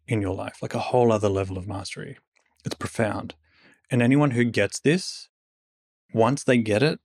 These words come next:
they know exactly what I mean. Because they've actually sat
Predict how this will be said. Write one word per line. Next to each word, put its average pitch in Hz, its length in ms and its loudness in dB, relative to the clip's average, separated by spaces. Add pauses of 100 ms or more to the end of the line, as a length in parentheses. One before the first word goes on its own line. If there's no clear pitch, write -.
(280)
they 104 100 -2
know 104 140 2
exactly 98 500 -2
what 95 140 -2
I 95 80 -8
mean. - 240 -14 (1700)
Because 107 240 -2
they've 98 120 2
actually 98 240 -4
sat - 360 -2